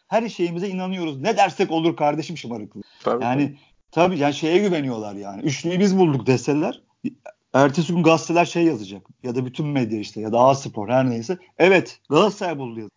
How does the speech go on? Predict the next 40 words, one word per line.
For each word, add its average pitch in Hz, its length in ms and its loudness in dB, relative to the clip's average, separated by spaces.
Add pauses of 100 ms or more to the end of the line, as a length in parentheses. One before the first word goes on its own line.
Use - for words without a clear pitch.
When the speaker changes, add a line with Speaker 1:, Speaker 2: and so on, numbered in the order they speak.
(100)
Speaker 1:
Mevzu 139 280 -4
bu 143 40 4
Speaker 2:
Biz 139 100 4
Speaker 1:
zaten. 123 140 -6
Speaker 2:
şahit-, - 500 -16
tabii, 147 200 0
tabii, 240 220 0
biz 160 120 -10
şahidiz 165 440 2
olacak. 135 360 -2
Bitecek - 300 -12
işte, - 180 -6
ne 156 40 0
olur 156 260 -2
abi. 214 320 -2
Speaker 1:
Tabii, 196 340 2
"Biz 180 160 -8
şahidiz." 202 460 -2
diyecekler, 160 440 -12
çıkacaklar. 185 480 -8
O, 123 280 0
onun 175 120 -2
şımarıklığı 139 560 -6
abi 117 200 -4
bu. 98 160 -18 (260)
Speaker 2:
Ama 98 120 0
bak, 143 140 4 (160)
ama 190 240 -2 (260)
şey, 151 360 2
en 131 120 0
azından 123 440 0
tesellisi 113 640 0
var. 214 160 4
Falcao 156 440 4
müthiş 165 300 -10
başlamış. - 540 -4 (200)
Okuyayım 127 380 0
hemen 104 160 2
haberi. 98 220 4
Speaker 1:
Ant-, 117 260 -2